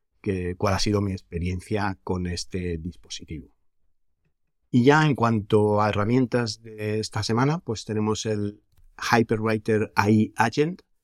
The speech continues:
que es un agente de inteligencia artificial para automatizar flujos de trabajo repetitivos. Sci-Fi, que es una plataforma de código abierto para que los desarrolladores construyan sobre rag, R A G,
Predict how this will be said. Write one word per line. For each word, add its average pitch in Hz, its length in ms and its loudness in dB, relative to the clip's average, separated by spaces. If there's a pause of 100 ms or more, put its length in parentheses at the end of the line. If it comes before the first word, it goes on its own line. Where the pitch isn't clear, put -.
(260)
que - 80 -8
es 101 100 -6
un 101 80 -2
agente 110 340 4
de 98 60 2
inteligencia 95 500 -2
artificial 98 500 0
para 101 220 -2
automatizar 98 680 -2
flujos 104 480 -4
de 95 140 0
trabajo 98 560 -2
repetitivos. 95 840 0 (1300)
Sci-Fi, 131 760 4 (300)
que - 100 -8
es 107 120 -6
una 107 120 0
plataforma 107 480 2
de 101 120 0
código 110 280 0
abierto 117 460 0
para 110 260 -4
que 117 140 -2
los 107 160 2
desarrolladores 101 960 0
construyan 123 840 0
sobre 117 600 -2
rag, 92 420 0 (300)
R 110 320 0
A 92 100 -2
G, - 300 -8